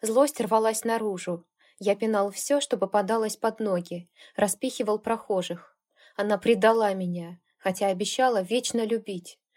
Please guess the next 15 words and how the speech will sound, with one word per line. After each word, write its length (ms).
Но 140
не 120
просто 380
предала. 680
Сначала 580
изуродовала 640
душу, 540
вывернула 540
мозги, 600
а 80
уже 220
потом 360
предала. 680
Боже 360
мой, 360